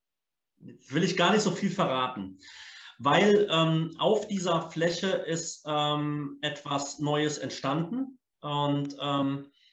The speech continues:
das ist die, äh, die Madita-Trilogie, die da drauf, äh, entstanden ist, äh, mit, ähm, insgesamt,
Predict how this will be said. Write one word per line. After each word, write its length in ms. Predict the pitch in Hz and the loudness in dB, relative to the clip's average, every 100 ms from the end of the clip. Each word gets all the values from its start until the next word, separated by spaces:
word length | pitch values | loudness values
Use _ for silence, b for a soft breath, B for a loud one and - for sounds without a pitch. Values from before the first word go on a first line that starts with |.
| b | b
das 180 | 135 131 | -10 -6
ist 180 | 160 - | -6 -4
die, 240 | 151 143 | -4 0
äh, 420 | 147 135 131 131 131 | 0 2 2 2 -2
die 100 | 139 | 0
Madita-Trilogie, 1160 | 139 - 190 214 202 - - 196 202 170 202 | 0 0 -4 -2 -2 -4 -4 0 0 -2 -4
die 100 | 185 | -4
da 100 | 190 | -4
drauf, 500 | 190 180 175 170 - - | -4 -2 -2 -2 -6 -8
äh, 260 | 160 151 | -6 -4
entstanden 540 | 160 165 170 170 170 147 | -6 -2 -2 -2 -2 -6
ist, 280 | 151 - - | -6 -8 -6
äh, 120 | 143 | 0
mit, 400 | 143 139 139 - 131 | 2 2 -2 -4 -4
ähm, 340 | 135 131 135 | -2 -2 -2
insgesamt, 680 | 143 139 147 143 135 135 | -4 -4 -4 -2 0 0